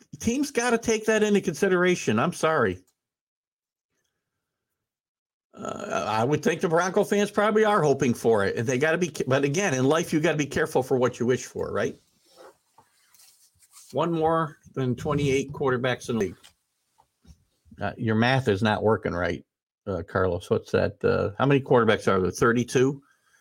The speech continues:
Uh, so two of them retired, so that's,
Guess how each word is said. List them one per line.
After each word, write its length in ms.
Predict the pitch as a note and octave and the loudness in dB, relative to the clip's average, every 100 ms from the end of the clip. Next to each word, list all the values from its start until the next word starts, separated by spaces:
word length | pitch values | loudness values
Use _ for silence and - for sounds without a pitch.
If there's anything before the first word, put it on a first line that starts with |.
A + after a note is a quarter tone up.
| _ _ _ _ _ _ _ _ _ _ _ | _ _ _ _ _ _ _ _ _ _ _
Uh, 240 | A2 A2+ A2 - | -4 -2 -2 -4
so 300 | B2 A2+ G#2+ G2+ | 0 0 0 -2
two 220 | - F#3 | 4 6
of 60 | F#3 | 6
them 60 | |
retired, 600 | D3+ B2+ C3+ A2 G2+ A2+ | 4 4 4 4 2 0
so 260 | - G#2+ G#2+ | 2 4 4
that's, 280 | A2 A#2+ | 4 2